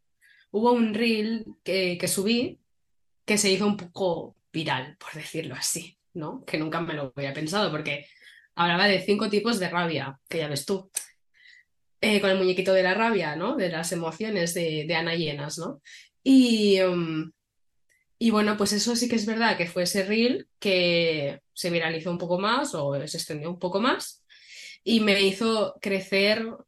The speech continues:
mm, creo que ha sido la única vez que, que ha habido como este boom. Creo que fueron veinte mil seguidores en un mes.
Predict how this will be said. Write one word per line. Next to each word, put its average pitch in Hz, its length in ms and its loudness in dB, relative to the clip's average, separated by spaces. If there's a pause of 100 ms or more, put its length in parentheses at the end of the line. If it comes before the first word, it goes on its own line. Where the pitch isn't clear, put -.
(200)
mm, 196 240 -2
creo 208 160 0
que 285 80 -2
ha 285 40 2
sido 254 240 2
la 196 120 4
única 214 340 0
vez 233 280 0
que, 170 580 0
que 175 120 -4
ha 170 100 -2
habido 202 260 -2
como 190 200 -6
este 175 300 -4
boom. 180 320 -2 (320)
Creo 214 160 -4
que 269 120 0
fueron 202 300 -2
veinte 185 300 0
mil 185 160 -2
seguidores 208 500 0 (220)
en 202 100 0
un 175 140 -2
mes. - 480 -4